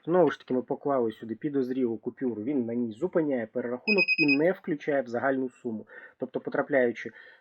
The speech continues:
до, е, вас ця купюра, вона не буде включатись в загальну суму, відповідно, загальний перерахунок у вас не буде збиватись. І ми продовжуємо далі підрахунок.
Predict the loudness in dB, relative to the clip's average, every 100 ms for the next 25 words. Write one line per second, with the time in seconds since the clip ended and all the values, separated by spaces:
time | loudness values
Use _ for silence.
0 | -18 2 4 6 4 2 0 2 6 6
1 | 6 4 2 2 2 2 2 2 0 -2
2 | 0 2 2 -2 -8 -4 -4 -2 4 6
3 | 8 6 6 4 0 -2 -2 -2 -2 -6
4 | -4 -6 -6 -4 0 2 2 -2 -6 -6
5 | -4 -4 -6 -6 -2 -2 -2 -2 0 0
6 | -2 -8 -18 -4 0 2 2 2 2 -2
7 | -4 -6 -4 -4 -4 -8 -10 -16 -20 _
8 | _ _ -4 2 6 6 6 4 6 4
9 | 4 0 2 0 0 -4 -6 -10 -16 -20
10 | -20